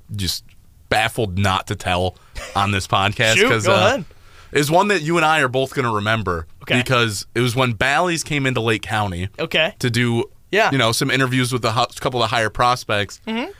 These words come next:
Speaker 1: And John Kenzie being one of them. Of course, P D Halpin, smaller, uh, center fielder that you had mentioned. Um,
Speaker 2: That
Speaker 1: it was another one. P D Halpin.
Speaker 2: That kid's awesome.
Speaker 1: Yeah, he stands at a six-foot-two hundred pounds, so not quite John Kenzie Noel's size, but, uh,
Speaker 2: Oh, I, I, I know this now.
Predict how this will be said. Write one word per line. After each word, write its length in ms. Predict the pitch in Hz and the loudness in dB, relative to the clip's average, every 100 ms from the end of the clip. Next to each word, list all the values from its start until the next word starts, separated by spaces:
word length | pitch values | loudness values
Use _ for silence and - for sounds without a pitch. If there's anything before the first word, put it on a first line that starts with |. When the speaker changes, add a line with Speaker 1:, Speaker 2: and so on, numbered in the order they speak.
| - - | -20 -2
Speaker 1:
And 160 | 123 | 0
John 180 | 127 127 | 2 0
Kenzie 300 | 135 135 135 | 0 -2 -2
being 320 | 131 127 120 | -2 0 0
one 140 | 113 117 | 0 0
of 80 | |
them. 240 | 120 127 147 | 0 -2 -2
Of 80 | - | -4
course, 260 | 123 113 | -4 -4
P 160 | - 139 | -4 -2
D 120 | 113 | -2
Halpin, 540 | - 113 123 143 147 - - - - - - | -2 -2 -2 -2 -2 -6 -14 -20 -20 -20 -14
smaller, 560 | - 143 147 139 135 127 | -4 2 4 4 4 4
uh, 200 | 117 113 | 2 0
center 260 | - 135 | -2 -2
fielder 380 | 127 139 131 131 | 0 0 2 0
that 100 | 127 | -2
you 120 | 127 | 0
had 120 | 120 | 0
mentioned. 420 | 113 117 - 127 107 | 0 -2 0 0 0
Um, 440 | 95 90 87 95 - | 0 0 -4 -6 -6
Speaker 2:
That 220 | 165 160 | -2 -2
Speaker 1:
it 20 | 127 | 0
was 120 | 127 | 0
another 280 | 131 127 113 | 2 2 0
one. 220 | 98 98 | -2 -2
P 180 | - 170 | -4 0
D 60 | |
Halpin. 380 | 147 135 147 123 | 2 0 0 -4
Speaker 2:
That 40 | 117 | -4
kid's 200 | 139 127 | -8 -8
awesome. 360 | 123 123 120 113 - | -8 -8 -12 -18 -4
Speaker 1:
Yeah, 240 | 131 113 92 | 0 0 0
he 100 | 160 | -2
stands 280 | 180 233 196 | 0 0 2
at 60 | 180 | 2
a 140 | 127 | 2
six-foot-two 560 | - 180 - 151 - 143 | 0 -4 -2 -4 -2 0
hundred 200 | 117 98 | 0 -2
pounds, 260 | 101 80 | -4 -4
so 200 | - 107 101 | -2 -2 0
not 220 | 135 151 | -2 -2
quite 340 | - 127 120 - | 0 -2 -2 -6
John 200 | - 101 | -6 -4
Kenzie 280 | 98 98 98 | -4 -4 -2
Noel's 280 | 92 85 - | -2 -2 -4
size, 320 | 87 80 85 | -4 -4 -6
but, 220 | - 92 | -4 -2
uh, 60 | 90 | 2
Speaker 2:
Oh, 180 | 180 180 | 4 4
I, 220 | 165 165 - | 2 0 -4
I, 320 | 160 180 185 - | 0 2 0 -2
I 140 | 160 | -2
know 140 | 180 180 | 0 -2
this 180 | 165 - | -2 -4
now. 260 | 151 131 | -4 -4